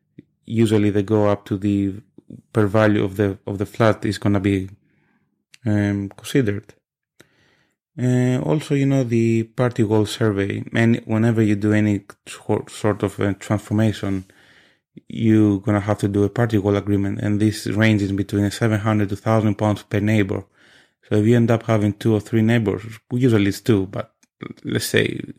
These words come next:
in worst case scenario, it can be three, but most commonly it's two neighbors, that's gonna cost another two thousand pounds. And then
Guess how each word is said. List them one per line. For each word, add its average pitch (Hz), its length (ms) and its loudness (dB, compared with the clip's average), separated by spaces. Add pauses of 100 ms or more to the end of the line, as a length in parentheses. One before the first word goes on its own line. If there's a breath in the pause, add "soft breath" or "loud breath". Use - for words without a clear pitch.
(180)
in 110 260 -2
worst 107 260 0
case 110 160 2
scenario, 107 220 -2
it - 60 -8
can 104 160 0
be 98 100 0
three, 104 440 -2 (500 soft breath)
but 107 180 0
most 120 220 2
commonly 104 400 2
it's - 140 -6
two 113 140 -2
neighbors, 104 380 2
that's 110 180 0
gonna 104 280 0 (180)
cost 110 200 -2
another 110 260 0
two 110 180 -2
thousand 107 340 0
pounds. 110 420 -2 (1300 soft breath)
And 120 160 -2
then 117 880 2